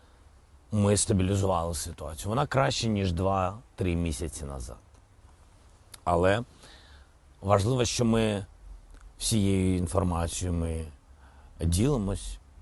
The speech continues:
з нашими партнерами і говоримо, що Росія буде готувати контрнаступальні дії,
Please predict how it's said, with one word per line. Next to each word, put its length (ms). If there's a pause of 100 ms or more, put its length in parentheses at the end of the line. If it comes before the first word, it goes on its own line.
(540)
з 160
нашими 380
партнерами 600
і 40
говоримо, 600
що 240
Росія 360
буде 300
готувати 540
контрнаступальні 1120
дії, 500